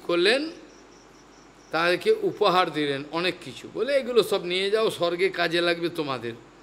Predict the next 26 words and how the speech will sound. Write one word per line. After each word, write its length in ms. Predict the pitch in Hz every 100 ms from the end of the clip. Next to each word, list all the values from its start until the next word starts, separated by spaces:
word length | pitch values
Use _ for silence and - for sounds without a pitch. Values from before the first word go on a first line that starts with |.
| - - - - - - -
তোমাদের 360 | 220 262 277
স্বর্গে 400 | - 180 180 220
এগুলো 260 | 262 233 190
কাজে 280 | 165 165 170
লাগবে, 320 | 175 185 262
ওখানে 320 | 226 160 175
নিয়ে 240 | 165 175
যাও, 140 | 156 127
অনেক 260 | 139 175
ভোগ 220 | 135 156 151
বিলাস 300 | 160 165 -
করতে 240 | 151 -
পারবে।" 400 | 170 156 160 240 - - - - -
এইভাবে 500 | 156 147 226 320 381 - - - - 131
দিয়ে 220 | 151 147
দিলেন। 300 | 131 120 117 - - - - - - - - - - - - - - - - - - - - - - - - -
পরে 640 | 190 233 294 269 226 254 247
বলছেন, 580 | 220 175 247 220 175 180 - - - - - - 123
যখন 320 | 170 - 220
নরনারায়ণ 680 | 214 190 185 190 196 202 208
ঋষি, 140 | 180
আমি 240 | 185 180 190
আগেই 320 | 175 180 214
বলে 260 | 190 185 180
দিয়েছি 320 | 175 156 139
এটা, 280 | 131 165